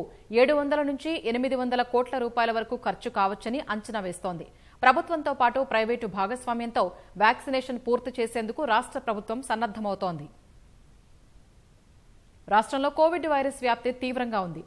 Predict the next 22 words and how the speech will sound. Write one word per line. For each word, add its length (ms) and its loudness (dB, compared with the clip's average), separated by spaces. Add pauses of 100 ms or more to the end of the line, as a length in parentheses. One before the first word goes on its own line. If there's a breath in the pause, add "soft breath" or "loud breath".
నిత్యం 360 -2
వేల 220 0
సంఖ్యలో 420 -4
పాజిటివ్ 520 -2
కేసులు 300 -4
వెలుగు 300 -4
చూస్తున్నాయి. 400 -8 (340 soft breath)
రాష్ట్ర 320 4
రాజధానితో 600 0
పాటు 280 0
శివారు 380 -2
ప్రాంతాలు, 500 0
మహారాష్ట్ర 540 -2
సరిహద్దు 440 -6
జిల్లాల్లో 440 0 (320 loud breath)
తీవ్రత 340 0
అధికంగా 540 -2
ఉంది. 220 -4 (300 soft breath)
జిల్లాల్లోనూ 540 2
కేసులు 380 2
అధికంగానే 680 0
నమోదవుతున్నాయి. 760 -2